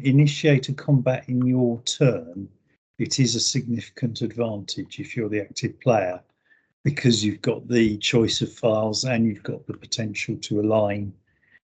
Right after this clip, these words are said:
Um, and, uh, that can, ca-, in close situations, that can often be a deciding factor.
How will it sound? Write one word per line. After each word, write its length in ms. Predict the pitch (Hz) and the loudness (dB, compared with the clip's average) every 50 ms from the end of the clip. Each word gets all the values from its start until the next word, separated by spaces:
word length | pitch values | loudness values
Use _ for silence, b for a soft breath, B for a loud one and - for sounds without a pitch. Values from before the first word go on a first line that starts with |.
| _ _ _ - | _ _ _ -8
Um, 720 | 113 104 98 98 101 101 101 101 104 107 104 98 92 - - - 120 | -4 -2 0 0 0 0 0 0 -2 -2 -2 -4 -6 -10 -16 -12 -6
and, 380 | 117 110 104 107 110 107 104 - _ - - 139 - | -4 -2 0 0 0 -2 -4 -6 _ -6 -6 -4 -2
uh, 280 | 123 113 110 110 113 110 | -2 -2 0 0 0 0
that 300 | 107 - 123 117 - - | 2 2 2 2 0 -4
can, 440 | - - 131 123 117 113 113 110 - - _ _ _ | 0 4 4 6 6 4 2 0 -4 -10 _ _ _
ca-, 220 | - - - 143 147 | -6 -2 0 4 6
in 160 | 143 127 127 123 | 8 8 8 6
close 360 | - - 160 151 143 143 - | 4 4 6 6 6 6 4
situations, 840 | - 147 143 - - 139 131 127 120 110 - - - 98 101 101 - | 0 -2 -4 -2 0 0 2 2 0 -2 -4 -8 -10 -10 -10 -10 -10
that 200 | - 113 113 - - | -12 -12 -12 -14 -8
can 140 | - 135 120 | -6 -6 -6
often 400 | 107 - _ _ - 135 113 104 | -6 -8 _ _ -6 -6 -6 -4
be 220 | 107 113 110 107 | -4 -4 -4 -4
a 120 | 104 104 104 _ _ _ _ _ _ _ _ _ | -4 -6 -8 _ _ _ _ _ _ _ _ _
deciding 540 | - 123 - - 120 107 104 101 101 101 95 | -2 -2 0 2 2 0 0 -2 -4 -8 -8
factor. 520 | - - 120 92 - - - - - 98 | -4 -4 -4 -4 -4 -10 -16 -14 -14 -14